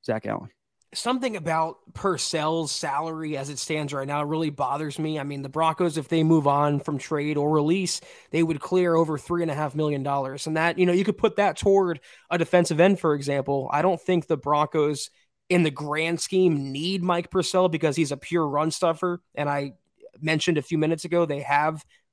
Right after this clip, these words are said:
Speaker 2: Lancaster, they have P J Mustipher, D J Jones is pretty good against the run as well. I just want a defensive lineman that can get after the quarterback, that can stop the run, but also provide some heat on the pass rush.
Speaker 1: Indeed.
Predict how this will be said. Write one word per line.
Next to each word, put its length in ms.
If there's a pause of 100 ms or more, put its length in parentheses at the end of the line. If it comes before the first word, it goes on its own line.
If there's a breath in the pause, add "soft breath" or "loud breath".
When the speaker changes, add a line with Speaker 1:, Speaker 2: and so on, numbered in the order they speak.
Speaker 2:
Lancaster, 680
they 140
have 260
P 140
J 160
Mustipher, 520
D 140
J 160
Jones 320
is 60
pretty 180
good 140
against 260
the 80
run 180
as 140
well. 260 (200 loud breath)
I 140
just 200
want 320
a 40
defensive 500
lineman 340
that 140
can 100
get 160
after 240
the 80
quarterback, 460
that 80
can 100
stop 340
the 80
run, 380 (160 soft breath)
but 80
also 260
provide 400
some 140
heat 420 (320 soft breath)
on 120
the 80
pass 260
rush. 260 (1400)
Speaker 1:
Indeed. 520